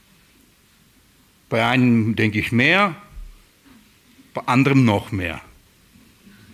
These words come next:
Gut gesagt, gell? Kein beleidigt. Ja.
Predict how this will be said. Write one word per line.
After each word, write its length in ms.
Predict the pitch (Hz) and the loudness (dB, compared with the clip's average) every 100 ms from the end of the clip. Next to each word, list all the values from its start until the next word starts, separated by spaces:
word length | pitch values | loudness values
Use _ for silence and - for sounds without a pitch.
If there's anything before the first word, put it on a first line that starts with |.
| - - - - - - - | -20 -20 -20 -20 -20 -20 -4
Gut 160 | 123 131 | -2 0
gesagt, 360 | 113 101 95 | -2 -2 -2
gell? 240 | - 117 123 - - - - - - | 0 0 0 -6 -18 -18 -16 -16 -6
Kein 340 | 127 120 120 | -2 0 2
beleidigt. 760 | 113 110 107 107 95 - - - - - - - - - - - - - - - - - - | 2 0 2 0 -2 -8 -14 -20 -20 -20 -20 -20 -20 -20 -20 -20 -20 -20 -20 -20 -20 -20 -16
Ja. 200 | 92 87 | -16 -14